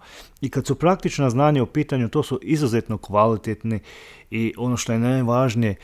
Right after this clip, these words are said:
svima dostupni mediji. Potrebno je samo otvoriti web stranicu, upisati,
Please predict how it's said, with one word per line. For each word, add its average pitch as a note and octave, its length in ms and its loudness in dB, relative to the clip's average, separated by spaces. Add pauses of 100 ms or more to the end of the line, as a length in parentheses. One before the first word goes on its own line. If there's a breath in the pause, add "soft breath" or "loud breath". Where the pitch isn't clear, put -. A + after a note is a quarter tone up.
(140 loud breath)
svima B2+ 640 2 (220 loud breath)
dostupni G#2 480 -2
mediji. F#2+ 380 -4 (400 loud breath)
Potrebno F#3+ 320 4
je C#3 40 4
samo E3 220 4
otvoriti D3+ 360 0
web C3+ 180 0
stranicu, C#3+ 560 0
upisati, C3 580 -2